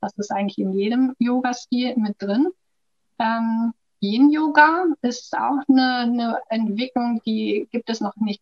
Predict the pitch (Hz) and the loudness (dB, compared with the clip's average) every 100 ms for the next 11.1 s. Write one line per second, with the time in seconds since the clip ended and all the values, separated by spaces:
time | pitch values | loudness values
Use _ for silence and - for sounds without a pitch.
0 | _ 196 247 269 262 247 269 214 202 214 | _ -2 -2 -2 -2 0 0 0 -4 -2
1 | 202 220 - 202 202 202 196 185 _ - | -2 -2 -4 -6 -4 -4 -4 -6 _ -4
2 | 233 320 _ _ _ _ _ _ _ 254 | -4 -4 _ _ _ _ _ _ _ -4
3 | 262 - 277 262 247 214 240 - 240 233 | -4 0 0 2 4 4 4 0 0 0
4 | 214 220 214 208 - - 220 220 - 220 | -2 -2 -4 -6 -8 -4 -2 -2 -4 -2
5 | 208 196 196 190 214 269 277 - 269 269 | 0 0 -2 -2 -2 -2 -2 -4 0 2
6 | 262 - 247 240 240 240 - - 254 233 | 0 -2 -4 -2 -2 -4 -8 -6 -4 -2
7 | 233 233 - 214 269 - - 214 226 214 | 0 -2 -4 -6 -6 -6 -8 -6 -4 -2
8 | 208 202 214 208 196 190 185 202 240 226 | -4 -4 -2 -2 -2 -2 -2 0 0 2
9 | 226 226 226 220 214 208 - 208 214 208 | 2 2 -2 -2 -4 -4 -4 -2 0 0
10 | 208 202 185 202 196 185 185 214 262 220 | -2 -2 -4 -2 -2 -2 -4 -4 -4 -6